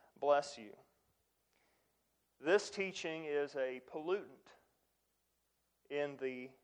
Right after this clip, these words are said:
faith that we have today. We see that man has always found ways to pollute the purity of the Word of God. Always. In fact, we read in Romans chapter one that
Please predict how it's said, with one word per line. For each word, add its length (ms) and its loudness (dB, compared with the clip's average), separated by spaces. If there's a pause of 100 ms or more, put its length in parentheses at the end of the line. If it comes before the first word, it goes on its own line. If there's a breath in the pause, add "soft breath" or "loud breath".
(460)
faith 380 0 (200)
that 160 -4
we 180 -8
have 360 -4 (140)
today. 340 -8 (1300 soft breath)
We 140 6
see 180 4
that 200 8
man 280 6
has 240 4
always 760 10
found 480 6
ways 540 6
to 180 -2
pollute 640 4 (100)
the 120 0
purity 800 4
of 160 2
the 80 -2
Word 220 2
of 120 -6
God. 260 -2 (1000)
Always. 640 10 (540 soft breath)
In 120 4
fact, 280 10
we 100 6
read 440 4
in 200 6
Romans 500 8
chapter 460 6
one 400 6
that 280 10